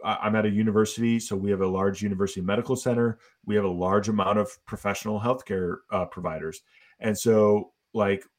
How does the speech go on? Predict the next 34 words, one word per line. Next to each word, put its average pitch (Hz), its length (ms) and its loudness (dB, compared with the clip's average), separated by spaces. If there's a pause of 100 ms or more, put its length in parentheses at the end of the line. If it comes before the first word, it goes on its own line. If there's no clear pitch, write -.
(200)
we 107 260 0
are 139 120 4
in 139 100 -4
contact 117 460 0
with 90 160 -8
them, 90 300 -4
praying 127 260 -2
with 104 160 -2
them, 90 240 -6
asking 107 320 -4
about 110 300 0
needs, 117 420 -2
saying, 107 340 -2
"What 107 200 0
can 117 100 -2
we 113 60 2
do 107 100 2
to 107 80 0
support 104 380 -4
you 101 120 2
as 95 140 0
you're, 101 160 0
like, 92 300 -2
putting 120 200 6
your 120 120 0
life 107 260 2
on 120 80 -4
the 117 80 -2
line 92 360 -2
to - 120 -16
protect 101 380 -6
so 98 120 -6
many 90 200 -4
people?" 110 420 -8